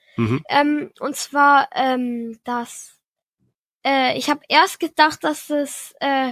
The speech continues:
Speaker 2: ein gefangener Jedi ist, der
Speaker 1: Mhm.
Speaker 2: wirklich gefangen genommen wurde,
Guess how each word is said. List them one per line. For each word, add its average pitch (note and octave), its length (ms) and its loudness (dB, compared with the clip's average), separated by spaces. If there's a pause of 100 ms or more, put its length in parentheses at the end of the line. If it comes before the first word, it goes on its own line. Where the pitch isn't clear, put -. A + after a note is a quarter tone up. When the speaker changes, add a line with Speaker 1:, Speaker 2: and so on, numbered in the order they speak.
(160)
Speaker 2:
ein C#4 140 -2
gefangener C#4 500 2
Jedi C4 560 0
ist, G4+ 440 -2 (360)
der F#3+ 80 0
Speaker 1:
Mhm. - 120 4
Speaker 2:
wirklich C#4+ 280 0
gefangen C#4+ 400 0
genommen E4 400 0
wurde, F4 460 -2